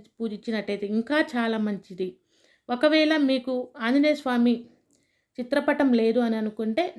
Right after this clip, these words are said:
నార్మల్గానైనా మనసులో తలుచుకొని అరటిపండు దీపం అనేది వెలిగించుకోవాలి. ఆ అరటిపండు దీపాన్ని తర్వాత ఏం చేయాలని మీకు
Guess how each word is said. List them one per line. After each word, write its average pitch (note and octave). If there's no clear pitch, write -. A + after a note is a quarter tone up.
నార్మల్గానైనా C4
మనసులో A3
తలుచుకొని A3+
అరటిపండు C4+
దీపం A#3+
అనేది A3+
వెలిగించుకోవాలి. G3
ఆ C#4+
అరటిపండు D#4+
దీపాన్ని B3+
తర్వాత A3+
ఏం A3+
చేయాలని A3+
మీకు A#3